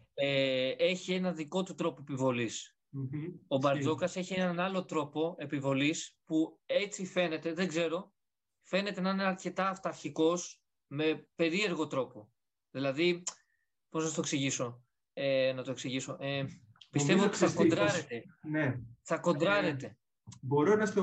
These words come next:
Speaker 2: α-, αντικρούσω λίγο αυτό, γιατί πιστεύω ότι οι δύσκολοι χαρακτήρες πιο πολύ δυσκολεύονται με τον Σφερόπουλο. Γιατί έχει κανόνες. Έχει κανόνες ξεκάθαρους ο
Speaker 1: Μμ.
Speaker 2: Σφερόπουλος, που αν τους περάσει,
Speaker 1: Ισχύει.
Speaker 2: τελείωσε. Τελείωσε. Είναι πο-, πολύ τέτοιο.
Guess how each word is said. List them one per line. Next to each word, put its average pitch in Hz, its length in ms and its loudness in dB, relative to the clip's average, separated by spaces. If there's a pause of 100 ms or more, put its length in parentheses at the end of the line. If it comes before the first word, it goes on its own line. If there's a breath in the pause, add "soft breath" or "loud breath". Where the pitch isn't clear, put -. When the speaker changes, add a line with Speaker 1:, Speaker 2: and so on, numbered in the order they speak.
Speaker 2:
α-, 156 200 4
αντικρούσω 139 520 2
λίγο 127 200 2
αυτό, 120 220 -4
γιατί 151 480 -2 (500)
πιστεύω 156 360 -2
ότι 190 160 2
οι 139 80 4
δύσκολοι 190 420 2
χαρακτήρες 180 520 -4
πιο 180 160 -2
πολύ 175 280 -2
δυσκολεύονται 175 520 -2
με 180 80 -4
τον 156 100 -4
Σφερόπουλο. 147 480 -4 (320)
Γιατί 131 320 -2
έχει 175 300 -2 (380)
κανόνες. 139 720 -2 (680)
Έχει 135 220 -12
κανόνες 160 500 -6
ξεκάθαρους 143 640 -4
ο 143 40 -2
Speaker 1:
Μμ. 143 40 0
Speaker 2:
Σφερόπουλος, 127 580 -2 (260)
που 156 120 -8
αν 175 80 0
τους 190 120 -6
περάσει, 170 320 -4
Speaker 1:
Ισχύει. - 160 0
Speaker 2:
τελείωσε. - 320 0 (420)
Τελείωσε. 143 500 -2 (400)
Είναι 196 280 0
πο-, 170 220 -4
πολύ 170 260 -4
τέτοιο. 139 240 -4